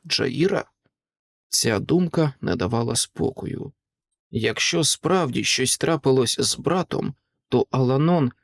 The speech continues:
міг би приховати це. Він нічому б не дозволив втрутитись в місію. Друїд був жахливим у своїй рішучості,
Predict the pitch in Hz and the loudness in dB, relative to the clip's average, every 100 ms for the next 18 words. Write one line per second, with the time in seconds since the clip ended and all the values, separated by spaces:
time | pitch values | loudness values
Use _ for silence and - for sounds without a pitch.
0 | _ - 180 208 127 117 107 117 123 175 | _ 0 2 2 0 -2 0 0 0 0
1 | 175 101 - - - 151 - 143 _ _ | 0 -2 -4 -4 -2 -4 -8 -12 _ _
2 | _ _ _ _ _ - 170 127 120 104 | _ _ _ _ _ -4 0 2 2 2
3 | 127 135 - 202 190 127 - 113 110 117 | 2 2 0 2 2 2 0 0 2 0
4 | - 165 170 156 127 - - _ - 160 | 0 2 4 4 4 -2 -18 _ -2 0
5 | 156 143 147 131 - 120 139 160 123 - | 2 0 2 0 -2 -2 0 2 0 -2
6 | - - - - _ _ _ _ _ - | -4 -8 -12 -16 _ _ _ _ _ -8
7 | 120 117 120 127 147 - 131 127 - - | -2 2 2 2 0 -2 0 0 -2 -4
8 | 127 - - 135 147 131 - - - - | -4 -4 -2 2 2 2 0 -2 0 2
9 | 120 123 120 117 - - - - - - | 2 2 0 -2 -2 -4 -4 -4 -4 -4
10 | - | -6